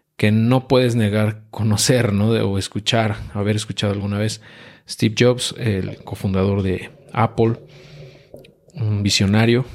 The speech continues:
un, un, eh, un genio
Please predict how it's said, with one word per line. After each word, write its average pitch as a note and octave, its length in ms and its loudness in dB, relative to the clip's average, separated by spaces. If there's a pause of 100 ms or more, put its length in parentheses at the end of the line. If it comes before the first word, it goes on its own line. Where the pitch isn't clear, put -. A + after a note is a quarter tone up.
(420)
un, G2+ 520 -2
un, G#2 520 -4 (600)
eh, - 580 -12
un B2+ 200 -2
genio B2 500 2